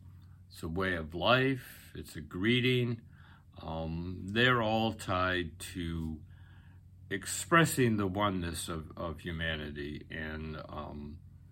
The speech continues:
how our need to interact with each other in really positive, respective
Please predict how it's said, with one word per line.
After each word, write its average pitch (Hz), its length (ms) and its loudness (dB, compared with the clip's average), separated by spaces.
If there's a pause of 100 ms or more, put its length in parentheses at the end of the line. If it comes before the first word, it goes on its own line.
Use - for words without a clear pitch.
(200)
how 92 480 -2
our 92 180 2
need 101 380 0
to - 320 -2
interact 90 840 0
with 80 260 -8
each 80 240 -6
other 78 380 -4
in 80 180 -6
really 80 300 -4
positive, 82 800 -4
respective 85 720 -4